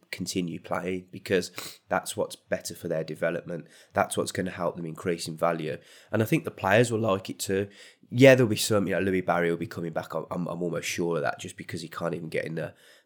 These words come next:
the squad at Ipswich. But for Kessler, he's playing every single week. Uh, and I, I just think that, m-, you know, perhaps a championship club might come in for him and, and that would be seen as a better move. But I think coming back to Villa to sit on the bench doesn't really benefit him.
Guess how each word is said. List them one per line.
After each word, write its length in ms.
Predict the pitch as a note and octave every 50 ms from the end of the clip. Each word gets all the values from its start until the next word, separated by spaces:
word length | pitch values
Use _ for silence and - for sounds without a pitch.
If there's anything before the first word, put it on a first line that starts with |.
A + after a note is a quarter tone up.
| _
the 80 | - E2+
squad 360 | - - - - F2+ F#2 F#2
at 80 | F2 -
Ipswich. 540 | D2+ - - - - - - - - - -
But 160 | - - F2
for 100 | - -
Kessler, 420 | - - C#3+ C3 B2+ - - F#2+
he's 100 | C#2 -
playing 340 | - - G#2 F#2+ G2 G2 G2+
every 180 | G2+ G#2+ - E2+
single 340 | - - F2 D#2+ - B1+ B1
week. 400 | C#2 F2 F2+ F2 - - - _ _ _ _ _ _ _ -
Uh, 340 | E2+ E2+ E2+ E2 D#2+ E2 D#2+ - - _ _ _ _ _ _ -
and 120 | - G2 F#2+
I, 80 | - -
I 80 | G2+ F#2+
just 280 | - - G2 - - -
think 400 | G2+ F#2 F2+ F2 E2+ - - -
that, 360 | F2+ E2+ F2 E2 - - - _ _ _ _ _ _ _ _ _ _ _ _ _ _ _ _ -
m-, 160 | G#2+ - - -
you 80 | A2+
know, 100 | G2+ F2+
perhaps 300 | - - - A2+ - -
a 60 | G#2
championship 540 | F2+ - G2+ G2 G2+ G#2+ A2 G#2+ A2+ A2 -
club 200 | - A2 G#2 F#2+
might 180 | G2+ G2 F#2+ -
come 160 | - G2 G2
in 140 | F#2+ F#2 F2+
for 260 | - F#2+ F#2+ F#2 F#2
him 140 | F#2 F2 F2 - -
and, 160 | - G2 F2+ -
and 120 | F#2+ F#2+ F#2
that 120 | G2 - -
would 140 | F#2+ F#2 -
be 80 | F#2
seen 260 | - - G2 F#2 F2
as 80 | F2+ F2
a 40 | F2+
better 220 | - - - E2+ F2
move. 240 | F2 E2+ F2 -
But 100 | - -
I 20 | -
think 160 | - - -
coming 220 | - - A2 G2
back 140 | F#2 G2 - -
to 100 | - F#2
Villa 220 | F#2+ F#2+ F2 E2
to 120 | - -
sit 180 | - - - -
on 80 | - D#2+
the 60 | -
bench 360 | - E2+ D#2 C#2+ - - -
doesn't 260 | F#2 F2 - D#2+ -
really 220 | E2 E2+ D2+ D2+ D2+
benefit 400 | - D2 D#2 D#2+ - - - -
him. 120 | D#2+ -